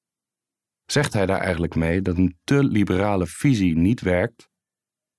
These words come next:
In zoverre dat we de implicaties van een strategie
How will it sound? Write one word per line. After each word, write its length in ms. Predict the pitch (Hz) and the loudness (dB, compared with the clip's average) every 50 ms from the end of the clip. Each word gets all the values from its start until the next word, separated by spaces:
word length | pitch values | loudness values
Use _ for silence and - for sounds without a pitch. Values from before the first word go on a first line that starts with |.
| _ _ _ _ _ _ _ _ _ _ _ _ _ - | _ _ _ _ _ _ _ _ _ _ _ _ _ 0
In 180 | 98 113 113 | 2 2 4
zoverre 580 | 101 143 165 175 170 - 156 143 135 135 131 123 | 4 4 2 2 0 0 0 2 2 2 0 0
dat 180 | 110 104 - | 0 -2 -2
we 80 | - 104 | -2 -4
de 100 | 95 - | -2 0
implicaties 880 | - 110 101 - 95 87 - - 135 139 147 147 - - 151 143 - - | 0 -2 -2 -2 -2 -4 -2 0 0 0 0 -2 -2 -2 -4 -4 -4 -2
van 140 | - 104 | -2 0
een 80 | 101 90 | 0 0
strategie 680 | - - - 101 - - - - - 120 135 151 - | 0 -2 -4 -4 -2 -4 -4 -4 -2 -2 -2 -2 -4